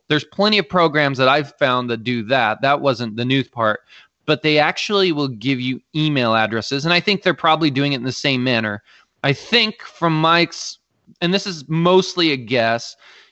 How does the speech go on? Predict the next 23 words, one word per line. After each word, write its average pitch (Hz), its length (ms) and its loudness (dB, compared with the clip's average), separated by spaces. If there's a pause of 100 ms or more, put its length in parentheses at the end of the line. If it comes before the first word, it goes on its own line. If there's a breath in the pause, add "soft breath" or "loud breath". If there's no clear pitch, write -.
(100)
when 156 220 0
you 175 220 2
or 185 160 4
I 151 240 4
or 143 120 0
anybody 151 420 0
else, 131 240 0
Tucker, 135 320 -4
goes 135 420 -2
down 131 360 -2
to 147 120 -2
Home 143 300 0
Depot 131 440 -2
and 127 80 -6
we 120 80 -6
fill 135 200 0
out 127 100 4
a 123 60 -2
credit 127 280 0
application 123 840 0
and, 120 160 -4
you 120 80 0
know, 113 180 0